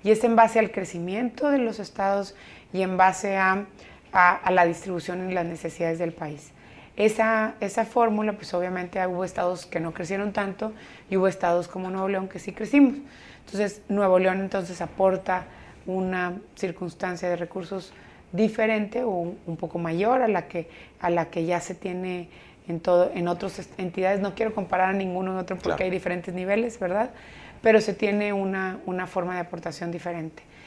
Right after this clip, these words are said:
Speaker 1: ¿Qué se requiere? Re-, se requiere construir puentes y defender a, a Nuevo León con la camiseta bien puesta de Nuevo León, pero con la posibilidad de construcción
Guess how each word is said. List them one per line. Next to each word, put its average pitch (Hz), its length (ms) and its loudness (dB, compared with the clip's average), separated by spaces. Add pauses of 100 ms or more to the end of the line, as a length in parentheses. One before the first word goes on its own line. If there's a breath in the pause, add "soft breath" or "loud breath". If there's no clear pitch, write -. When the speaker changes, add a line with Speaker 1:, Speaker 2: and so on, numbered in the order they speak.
(340 loud breath)
Speaker 1:
¿Qué 233 140 10
se 240 140 6
requiere? 233 580 2
Re-, 196 180 -4
se 208 140 -6
requiere 214 600 0 (300 loud breath)
construir 208 720 0
puentes 202 480 -4
y 196 40 -2
defender 175 480 -4
a, 185 100 -4 (360 loud breath)
a 185 80 -6
Nuevo 170 260 0
León 175 300 -2
con 180 180 -8
la 175 100 -6
camiseta 170 420 -6
bien 220 200 0
puesta 208 300 -8
de 180 60 -6
Nuevo 170 180 -6
León, 175 320 -4
pero 180 180 -4
con 170 220 -6
la 170 100 -2
posibilidad 165 680 -4
de 170 120 0
construcción 175 760 -10